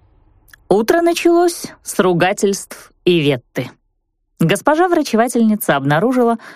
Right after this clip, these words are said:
что фьорды понятия не имеют о том, что такое кофе. Ругалась Иветта со вкусом и выдумкой. Я даже заслушалась.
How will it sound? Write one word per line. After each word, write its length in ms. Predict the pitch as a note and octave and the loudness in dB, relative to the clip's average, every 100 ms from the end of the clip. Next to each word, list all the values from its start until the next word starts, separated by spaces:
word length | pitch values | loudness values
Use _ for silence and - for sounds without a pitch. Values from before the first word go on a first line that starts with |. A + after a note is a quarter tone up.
| - | -14
что 220 | - D#4 | -2 0
фьорды 600 | - D4+ F4+ E4 C4 C#4+ - _ _ - | 2 2 2 2 0 -2 -6 _ _ -2
понятия 480 | F4+ F4 E4+ C#4 | 0 0 2 2
не 200 | A#3+ A3+ G#3+ | 4 4 2
имеют 280 | G3 F#3 | 2 2
о 80 | E3+ | 0
том, 300 | F3 D#4+ E4 | 2 0 -2
что 400 | C4 - - F4 | -6 -6 -2 -2
такое 640 | F4 A#3+ - D#3+ E3+ F3+ - _ | -2 -8 -2 -2 0 -4 -10 _
кофе. 520 | - C3 A#2+ - D#3+ - _ _ _ _ - - | -2 -2 -4 -6 -8 -10 _ _ _ _ -20 -4
Ругалась 640 | F#3 G#3+ G#3 B3+ D4+ C4 F#3 | 0 2 2 2 0 0 -2
Иветта 320 | D#3+ F3+ D#3+ | -2 -4 -6
со 220 | D#3 B2+ | -6 -8
вкусом 720 | - - D3+ F3+ E3+ F3 D#3+ - | -8 -2 0 0 -2 -2 -2 0
и 120 | E3+ | -2
выдумкой. 760 | C#3 C#3 C#3 C3 B2+ - - _ _ _ | 2 0 0 -2 -4 -8 -16 _ _ _
Я 260 | F#3+ G3 F3+ | 0 2 0
даже 260 | G3 F#3+ | 0 0
заслушалась. 760 | G3 A#3 - D3+ - D3+ D#3+ | 0 -2 -2 -2 -2 -4 -4